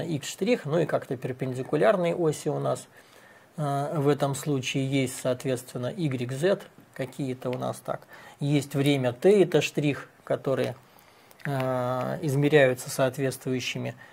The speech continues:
э, часами. Так вот, в системе отсчета К штрих у меня тело движется, ну давайте для начала посмотрим, параллельно относительной скорости,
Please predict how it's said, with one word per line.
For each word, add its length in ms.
э, 300
часами. 460
Так 180
вот, 120
в 60
системе 460
отсчета 340
К 160
штрих 340
у 60
меня 240
тело 320
движется, 480
ну 120
давайте 320
для 140
начала 340
посмотрим, 580
параллельно 800
относительной 720
скорости, 500